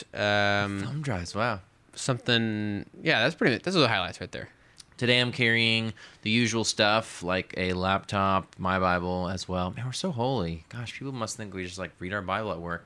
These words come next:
Speaker 2: which we don't really. <clears throat> I mean, sometimes. I'm carrying around a journal, um, that's actually not mine. It's my wife's. <laughs>
Speaker 1: Nice.
Speaker 2: I don't really have a journal. I have a tablet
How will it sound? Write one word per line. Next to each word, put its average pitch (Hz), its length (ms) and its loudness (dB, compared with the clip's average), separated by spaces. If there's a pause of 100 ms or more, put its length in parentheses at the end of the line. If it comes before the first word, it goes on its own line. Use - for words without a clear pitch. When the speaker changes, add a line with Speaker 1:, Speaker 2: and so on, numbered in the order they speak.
(120)
Speaker 2:
which 90 280 -8 (540)
we 90 60 -10
don't 92 260 -4 (300)
really. 87 320 -4
<clears throat> 117 420 -8
I 104 40 -8
mean, 98 160 -6
sometimes. 92 380 -6 (720)
I'm 131 160 4
carrying 151 340 6
around 143 500 6
a 117 300 4
journal, 151 680 2 (320)
um, 113 1080 2
that's 117 180 0
actually 120 300 0
not 117 180 2
mine. 110 180 2
It's 131 140 -2
my 104 80 4
wife's. 104 340 2 (400)
<laughs> - 120 0 (520)
Speaker 1:
Nice. 110 380 -2
Speaker 2:
I 101 120 -4
don't 107 260 0 (380)
really 92 200 2
have 85 180 2
a 87 60 -2
journal. 87 300 -2 (320)
I 113 60 2
have 110 80 4
a 98 40 2
tablet 107 580 2